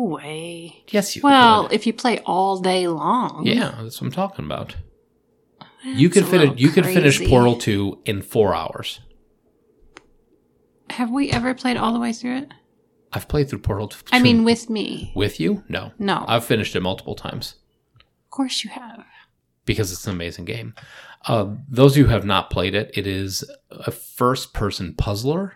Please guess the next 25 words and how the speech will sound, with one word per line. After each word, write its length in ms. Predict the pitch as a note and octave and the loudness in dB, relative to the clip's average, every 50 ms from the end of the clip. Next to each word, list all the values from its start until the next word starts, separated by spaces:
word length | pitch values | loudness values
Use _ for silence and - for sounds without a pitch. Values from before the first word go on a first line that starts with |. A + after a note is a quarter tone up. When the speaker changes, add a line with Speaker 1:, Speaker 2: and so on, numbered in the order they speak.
| _ _ _ | _ _ _
Speaker 2:
where 120 | - F#2+ | -4 -4
you 120 | F#2+ F#2 F2 | -4 -4 -4
have 280 | - G2 F#2 F2+ - | -4 -4 -4 -4 -4
a 120 | A2 G2+ - | -6 -8 -6
portal 420 | - - - B2+ C#3 D3 C#3 A#2+ - | -6 -4 -2 0 0 0 0 -2 -2
gun 380 | - - F2 F#2 F#2+ F#2+ G2 | -4 -4 -4 -4 -4 -4 -6
that 80 | F#2+ F2+ | -6 -6
allows 400 | F2+ F2 F2 F2 F#2+ F#2+ E2+ F#2 | -4 -2 0 0 -2 -2 -4 -4
you 160 | F#2+ F#2 F#2 | -4 -6 -6
to 520 | - - - F2 F2 F2 F2 F#2 F#2 F#2 - - | -6 -8 -10 -8 -8 -8 -10 -10 -12 -14 -16 -16
throw 280 | - - - G#2+ A2+ A#2 | -12 -4 2 2 4 4
a 80 | G#2+ F#2 | 2 0
portal 400 | - - G#2+ G2 G2 G2+ F#2 F2 | -2 -4 -4 -2 -2 -2 -4 -4
on 180 | E2+ E2 E2+ F#2 | -6 -8 -6 -4
one 180 | G#2+ B2 B2+ | -2 -2 -2
side 260 | - - A#2 A2 A2 | -2 -2 0 0 0
of 80 | G#2+ G2 | 0 -4
an 80 | G2+ G2+ | -6 -6
arena 360 | G2 F#2+ F#2+ G2 G2 G2 G2 F#2 F2 | -6 -6 -6 -6 -4 -4 -4 -4 -6
and 180 | E2+ D#2+ D#2+ - _ - - - - - - _ _ - | -6 -10 -14 -18 _ -20 -20 -20 -20 -20 -20 _ _ -4
walk 300 | G2+ G2 F#2+ F#2+ - - | 0 0 0 0 0 -4
through 220 | - - G#2 G2 F#2 | -6 -4 -4 -4 -4
to 140 | - - F#2+ | -6 -8 -8
another. 540 | F2+ F2+ F#2+ F#2+ F#2 G2+ F#2 F#2 F#2 F#2 - - - - - - - _ _ _ | -4 -2 -2 -2 -2 -2 -2 -4 -4 -6 -8 -16 -20 -20 -20 -20 -20 _ _ _
And 600 | - G2+ G2+ G2 G2 F#2 F#2 F#2 F#2 F#2 - | -2 0 0 0 0 0 -2 -2 -4 -6 -8